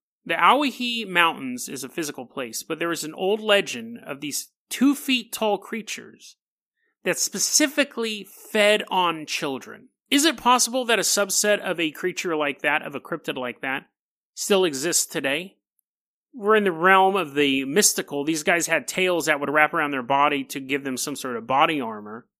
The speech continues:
and they were quite cunning and cruel. But if we accept things like Bigfoot, this is really no different. So we have a little bit of urban legend, a little bit of Native American tales,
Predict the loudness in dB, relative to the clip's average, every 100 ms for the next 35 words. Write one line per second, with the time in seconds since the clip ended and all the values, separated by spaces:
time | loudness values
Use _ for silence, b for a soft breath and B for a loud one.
0 | _ _ _ -2 0 0 0 2 -2 -2
1 | 2 2 0 -8 -2 0 0 -2 -4 -6
2 | -8 -6 -4 -2 -4 -8 _ _ _ -6
3 | -4 0 0 0 0 -2 _ _ -2 -2
4 | -4 -6 -6 -6 -6 -10 -6 -6 -6 -8
5 | -6 -8 -8 -16 -8 -6 -6 -10 -12 _
6 | _ _ _ _ _ 2 4 6 4 2
7 | 6 8 8 4 2 2 -2 -2 -2 0
8 | 0 0 -2 -4 -12 -18 _ _ _ _
9 | -4 2 4 4 2 0 -2 -8 _ _
10 | _ _ -10 -4 4 4 4 0 0 2
11 | 0 -2 -8 -6 -6 -8 -12 -20 -20 -20